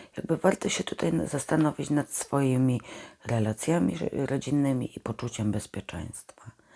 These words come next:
Mogą ukazać wam się trudne sprawy, ponieważ, tak jak mówię, tutaj podczas pełni jest kwadratura do waszego znaku.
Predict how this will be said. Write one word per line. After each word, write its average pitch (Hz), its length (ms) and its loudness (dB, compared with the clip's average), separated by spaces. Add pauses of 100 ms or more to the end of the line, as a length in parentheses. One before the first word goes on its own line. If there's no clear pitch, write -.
(420)
Mogą 180 460 8
ukazać 113 420 -4
wam 113 200 0
się 113 120 -4
trudne 113 360 -2
sprawy, 120 440 -4
ponieważ, 135 440 -4
tak - 160 -8
jak 131 180 0
mówię, 110 280 0 (540)
tutaj 175 440 4 (140)
podczas - 340 -6
pełni 135 320 2
jest 120 120 -2
kwadratura 101 720 -4
do - 120 -14
waszego - 440 -12
znaku. - 480 -12